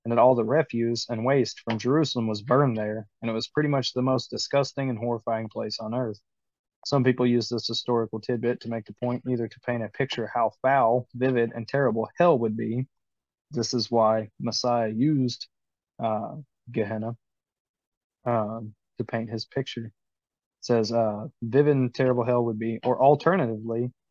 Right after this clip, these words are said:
to suggest that there is no eternal hell, and the references Jesus makes to the fires of hell and torment was simply a reference to this burning trash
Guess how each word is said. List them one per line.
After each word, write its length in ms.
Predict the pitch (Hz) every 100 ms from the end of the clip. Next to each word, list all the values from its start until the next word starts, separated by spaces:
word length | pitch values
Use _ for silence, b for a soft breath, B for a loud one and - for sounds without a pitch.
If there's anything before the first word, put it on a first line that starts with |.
| _ _ _ -
to 120 | 127
suggest 440 | 127 120 127 113
that 100 | 123
there 180 | 120 120
is 140 | 117 120
no 160 | 117
eternal 340 | 113 117 113 107
hell, 340 | 135 120 110
and 100 | 117
the 40 | 113
references 480 | 127 - 123 127
Jesus 420 | 110 127 113 113 135
makes 260 | 151 143
to 120 | - 123
the 100 | 113
fires 380 | 123 123 120 120
of 100 | 107
hell 200 | 117 117
and 80 | 113
torment 460 | 120 113 113 117 -
was 200 | 117 -
simply 300 | 123 120 113
a 20 |
reference 400 | 113 110 110 -
to 80 | -
this 180 | 113 107
burning 340 | - 113 110
trash 320 | 107 113 107